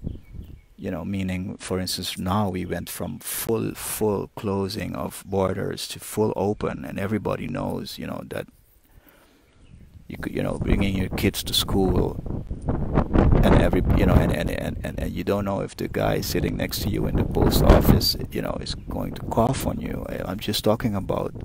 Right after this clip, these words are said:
sheer perceptions. You know, this stuff is too much to, to, to, to metabolize. So you, you know, people have been going out of body, and then they light them, the,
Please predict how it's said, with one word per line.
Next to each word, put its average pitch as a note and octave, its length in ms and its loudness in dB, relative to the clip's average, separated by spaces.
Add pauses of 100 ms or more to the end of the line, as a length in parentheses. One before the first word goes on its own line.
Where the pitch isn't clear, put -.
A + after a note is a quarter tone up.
(160)
sheer G2+ 340 -2
perceptions. - 720 -4
You - 80 -6
know, G1+ 120 -6
this - 220 -2
stuff - 340 2
is - 260 -8 (1120)
too A2 120 4
much G2 340 0
to, - 80 -12 (140)
to, G#2 120 -2 (120)
to, G2 140 -6
to - 180 -8
metabolize. G2 880 4
So - 180 4
you, G2+ 200 -4 (100)
you F#2+ 120 -6
know, F#2+ 100 -8
people G#2+ 300 -2
have G#2 160 -2
been F#2+ 120 -4
going F2+ 320 -2
out F2 180 0
of G2 180 -4
body, - 340 -4
and F#2+ 160 -6
then F#2+ 180 -2
they B2+ 140 0
light A#1+ 420 0
them, C#2+ 320 -2
the, C#2+ 200 -4